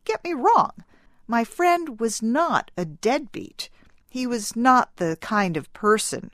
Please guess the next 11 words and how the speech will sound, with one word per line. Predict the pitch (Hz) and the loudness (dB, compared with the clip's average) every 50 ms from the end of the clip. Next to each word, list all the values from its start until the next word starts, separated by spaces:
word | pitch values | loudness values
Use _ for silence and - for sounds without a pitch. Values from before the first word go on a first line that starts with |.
| _ _ - | _ _ -6
who | 180 180 156 147 139 | -4 -4 -4 -4 -6
never | 151 156 160 185 202 208 190 143 135 127 | -6 -4 0 2 2 2 2 0 -4 -6
paid | - - - - 277 254 240 185 143 - - - - | -6 -12 -10 -4 0 4 4 4 4 2 -4 -10 -10
the | - 147 | -8 -6
money | 151 165 180 175 151 127 113 | -2 0 0 0 0 -2 -8
he | - - - 147 - - | -12 -12 -12 -12 -2 2
owed. | 196 269 320 311 - - - - - - - - - - | 2 4 4 4 2 -2 -4 -10 -18 -20 -20 -20 -14 -2
He | - 359 392 | 0 2 2
simply | 427 - - 359 330 302 - - 269 269 262 254 226 - _ - - - - - _ | 2 2 0 -2 -2 -2 -4 -4 -4 -2 -2 -4 -6 -8 _ -20 -20 -20 -20 -20 _
pinched | - - 349 339 330 330 - - - - - | -6 -2 -2 -2 -2 -2 -6 -10 -12 -14 -20
pennies. | - - - 381 381 311 196 - - - - - - - - | -10 -2 0 2 2 2 0 -2 -4 -10 -12 -12 -12 -12 -14